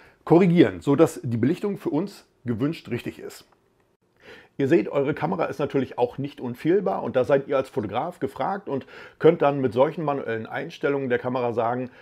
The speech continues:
so wird's richtig gemacht und euer Bild wird damit perfekt.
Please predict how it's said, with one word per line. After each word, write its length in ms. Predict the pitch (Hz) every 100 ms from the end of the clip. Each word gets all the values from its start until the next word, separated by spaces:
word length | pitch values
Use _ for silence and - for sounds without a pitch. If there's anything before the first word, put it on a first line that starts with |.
| - _ -
so 280 | 113 156
wird's 160 | 135 -
richtig 300 | 160 175 165
gemacht 320 | 156 151 -
und 240 | - 123 -
euer 160 | 113
Bild 300 | 107 110 110
wird 120 | 120 -
damit 240 | 90 101
perfekt. 440 | 151 - - -